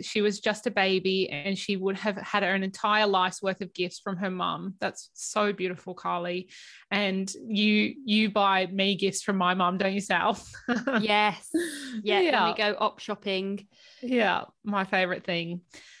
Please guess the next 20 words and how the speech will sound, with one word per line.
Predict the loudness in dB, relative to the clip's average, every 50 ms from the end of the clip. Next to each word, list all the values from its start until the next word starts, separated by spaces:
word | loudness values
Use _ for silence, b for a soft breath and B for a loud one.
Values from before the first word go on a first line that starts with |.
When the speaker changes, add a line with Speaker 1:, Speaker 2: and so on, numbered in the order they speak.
| B B _
Speaker 1:
And | -2 0 0
Charlene | 0 2 2 4 4 4 4 2 2 0
says | 0 0 2 2 2 2 0 0
that | -2 -2 -2
she | 0 0 0
has | 0 0 0 -2
to | -4 -2
do | 0 0 0
something | 2 0 0 -2 0 0 -2 -2 0
that | 0 -2
involves | -2 0 0 0 0 0 -2 -6
a |
community | -6 -2 -2 0 0 0 0 0 0 0 0 0 0
each | -2 -2 -6 -4 0
month | 0 0 0 -2 -4 -4
in | -4 -2 -2
her | -2 -4
daughter | -4 -2 -2 0 0 0
Hazel's | 0 0 0 0 0 0 0 -4 -4 -4
honour. | -2 -2 -2 0 0 -2 -2 -4 -6